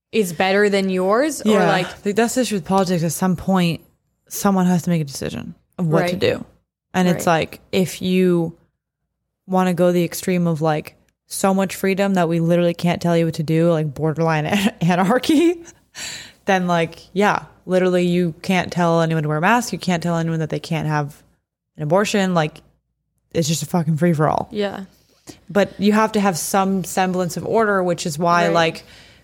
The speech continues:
Speaker 2: we have to, we, we, you know, we have these debates and we've tried to
Speaker 1: Yeah.
Speaker 2: figure out, how do you solve the gun issue?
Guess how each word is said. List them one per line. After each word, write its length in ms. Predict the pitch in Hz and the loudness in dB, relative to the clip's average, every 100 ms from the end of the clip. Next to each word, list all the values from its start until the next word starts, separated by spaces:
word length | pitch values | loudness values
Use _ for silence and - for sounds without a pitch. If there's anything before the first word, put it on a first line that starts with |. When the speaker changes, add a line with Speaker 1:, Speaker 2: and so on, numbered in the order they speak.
| _ | _
Speaker 2:
we 140 | 180 180 | -4 -2
have 340 | 156 185 - | 2 0 -2
to, 100 | 196 | -6
we, 200 | 180 170 170 | -4 -4 -4
we, 280 | 175 175 - _ _ - | -2 -2 -4 _ _ -4
you 120 | 190 | 0
know, 120 | 160 | 2
we 120 | 160 190 | 2 2
have 260 | 226 285 | 2 0
these 220 | 196 165 | 0 -2
debates 480 | - 160 139 - - | -2 0 0 -2 -8
and 100 | 156 | -4
we've 160 | 160 151 | -2 -2
tried 240 | 202 190 | 0 0
to 60 | 202 | 2
Speaker 1:
Yeah. 60 | 202 | 0
Speaker 2:
figure 220 | 208 240 | 2 4
out, 320 | 226 - - - | 2 0 -16 -16
how 200 | - 220 | -2 0
do 120 | 208 277 | 2 2
you 160 | 277 | 2
solve 260 | - 170 156 | 0 -2 -2
the 60 | |
gun 260 | 160 151 151 | -2 -4 -4
issue? 380 | - - - | -6 -6 -8